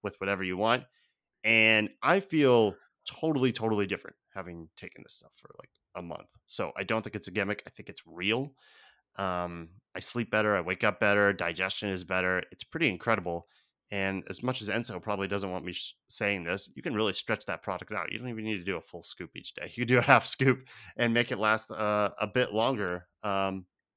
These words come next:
but they're really, it's a really amazing product, and highly recommend everybody, uh, check it out. It's actually half the price of Athletic Greens. It's much cheaper, and it'll make a big impact on, on your health. So check 'em out on the web.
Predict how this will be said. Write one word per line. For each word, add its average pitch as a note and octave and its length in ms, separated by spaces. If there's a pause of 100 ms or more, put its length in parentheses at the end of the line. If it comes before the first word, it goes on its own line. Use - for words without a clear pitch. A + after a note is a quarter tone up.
(160)
but A2+ 100
they're A#2 100
really, A#2+ 440
it's - 120
a G2+ 60
really A#2 380
amazing G2 360
product, A2 440
and F#2 440 (500)
highly C#3+ 300
recommend G#2 400
everybody, F2+ 640
uh, F2 240
check - 260
it - 160
out. F#2 300
It's - 220
actually G#2+ 360
half B2 220
the A2 80
price G2 320
of G2+ 80
Athletic G2 420
Greens. G2+ 460 (800)
It's - 100 (140)
much C3 320
cheaper, E2+ 400
and F#2+ 260
it'll F#2+ 140
make G2+ 180
a F#2+ 40
big G#2+ 240
impact F#2 420
on, F2 220 (100)
on F#2 140
your F2 80
health. F#2+ 240
So F#2+ 300
check - 240
'em C#3+ 100
out A#2 120
on G2+ 100
the F#2+ 60
web. G2 220